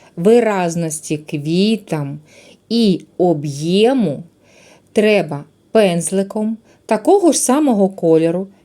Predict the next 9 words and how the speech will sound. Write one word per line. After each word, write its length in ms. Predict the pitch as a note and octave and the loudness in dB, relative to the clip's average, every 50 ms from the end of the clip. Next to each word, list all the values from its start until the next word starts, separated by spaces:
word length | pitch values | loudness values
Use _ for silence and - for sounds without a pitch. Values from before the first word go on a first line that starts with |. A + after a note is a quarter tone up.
| _ - | _ -8
як 420 | F#3+ F3+ G3+ B3+ F#4 G#4 - - - - | -4 0 0 2 0 0 -4 -8 -10 -6
і 120 | G#3 G3+ | -6 -6
коло, 560 | G3 G3 - F3+ D#3 D3 D3 D3 D#3+ G3+ C4+ C#4+ _ _ _ _ _ _ _ _ _ _ - | -6 -4 -2 0 0 0 0 0 -2 -4 -4 -8 _ _ _ _ _ _ _ _ _ _ -6
зробити 920 | F#3 F3+ F3+ G3+ G3 F#3+ F#3 E3 D3+ E3 E3 G#3+ C4+ - - F4 F#4 F#4+ - _ _ _ - | -4 0 2 4 4 4 4 4 2 2 2 2 2 0 0 0 0 -2 -2 _ _ _ -10
відбитки. 1080 | G#3 C#4 G4+ B4+ B4 E4 A#3+ A3+ C4+ C4 B3 A#3+ A#3+ - - - - A3+ G#3+ G#3 G#3+ - _ _ _ _ _ _ _ _ _ _ _ _ _ _ _ _ _ _ _ _ _ _ _ _ - | -2 2 2 2 2 2 0 0 0 0 0 0 -2 -6 -14 -8 -4 -4 -4 -4 -6 -10 _ _ _ _ _ _ _ _ _ _ _ _ _ _ _ _ _ _ _ _ _ _ _ _ 0
Ось 360 | - F4 B4 A#4+ - - - | 2 2 4 2 2 -2 -4
так, 400 | - - F3 D#3+ D#3+ D#3+ - - _ _ _ _ | -2 -2 -2 -2 -4 -6 -14 -20 _ _ _ _
по 360 | G#3+ A#3+ C#4 E4 G#4 A4+ A4+ - - _ _ _ _ | 2 4 4 4 4 2 0 -4 -10 _ _ _ _
колу, 760 | - - G#3 G#3 G#3 G3 F#3+ F3+ F3+ F3 F3 F3 E3+ E3 F3 | -6 0 2 6 6 6 6 6 4 2 0 -2 -2 -4 -6